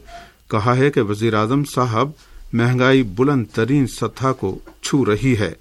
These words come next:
انہوں نے وزیر اعظم سے مطالبہ کیا کہ عمران خان مہنگائی پر قابو پانے میں ناکام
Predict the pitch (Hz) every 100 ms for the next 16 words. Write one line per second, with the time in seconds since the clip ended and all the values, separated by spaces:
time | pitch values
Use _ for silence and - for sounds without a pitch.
0 | - - - - - 120 131 165 123 113
1 | 107 113 135 139 113 101 110 127 110 104
2 | 113 135 127 107 98 104 104 123 123 151
3 | - - - - 131 113 117 139 143 139
4 | - 110 107 98 101 120 131 135 170 92
5 | - 101 101